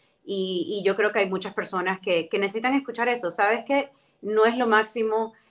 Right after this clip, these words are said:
eh, tener que beber todo el tiempo y, y, y igual con las drogas, no, no es, no hay que hacerlo siempre y, y si uno tiene un problema, no es algo del cual avergonzarse. Al contrario, yo creo que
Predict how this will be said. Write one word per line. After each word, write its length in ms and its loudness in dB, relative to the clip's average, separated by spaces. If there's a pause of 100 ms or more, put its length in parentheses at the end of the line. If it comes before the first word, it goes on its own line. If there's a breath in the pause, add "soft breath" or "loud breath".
(160)
eh, 800 2
tener 240 4
que 100 4
beber 320 2
todo 120 0
el 100 -2
tiempo 500 2
y, 960 -10
y, 60 -12
y 20 -10
igual 260 4
con 120 0
las 120 0
drogas, 360 0
no, 240 -4
no 280 -2
es, 320 -6 (320)
no 280 4
hay 160 4
que 80 4
hacerlo 440 2
siempre 640 -2
y, 380 -4 (160)
y 40 -6
si 160 -2
uno 180 0
tiene 160 0
un 80 -2
problema, 540 0
no 280 -6
es 80 -4
algo 280 0
del 200 -4
cual 200 4
avergonzarse. 880 -4
Al 140 -6
contrario, 480 -2
yo 100 -12
creo 160 -12
que 140 -4